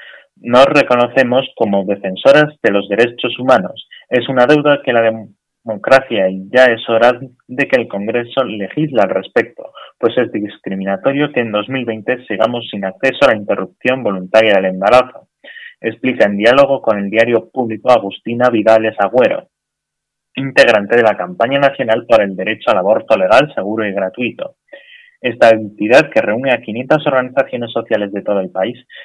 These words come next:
se moviliza desde hace quince años para conseguir la legalización del aborto y desde dos mil siete han presentado hasta en ocho ocasiones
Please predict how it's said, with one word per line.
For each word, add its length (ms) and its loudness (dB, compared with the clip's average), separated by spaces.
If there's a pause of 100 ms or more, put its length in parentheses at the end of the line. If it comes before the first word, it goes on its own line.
(120)
se 140 -8
moviliza 480 -2
desde 240 -6
hace 240 -12
quince 320 -2
años 280 -6
para 200 4
conseguir 400 -4
la 160 4
legalización 640 -6
del 100 -2
aborto 520 0
y 80 -10
desde 260 -6
dos 240 -4
mil 220 -6
siete 340 -2
han 140 -2
presentado 600 2
hasta 360 0
en 100 -8
ocho 200 -8
ocasiones 440 -4